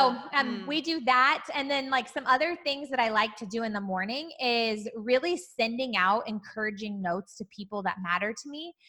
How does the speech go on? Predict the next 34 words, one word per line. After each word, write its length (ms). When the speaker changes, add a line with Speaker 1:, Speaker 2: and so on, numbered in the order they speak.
Speaker 1:
And 120
I 180
think 180
that 300
because 280
I'm 200
very 300
service 560
focused 640
and 220
Speaker 2:
Yeah. 60
Speaker 1:
impact 540
focused, 600
and 160
a 80
lot 200
of 100
you 80
guys 220
listening 320
in 120
are, 220
I'm 140
assuming, 400
'cause 160
you're 140
watching 360
this, 260
that 120
you're 440
impact 480
focused 400
as 200
well. 320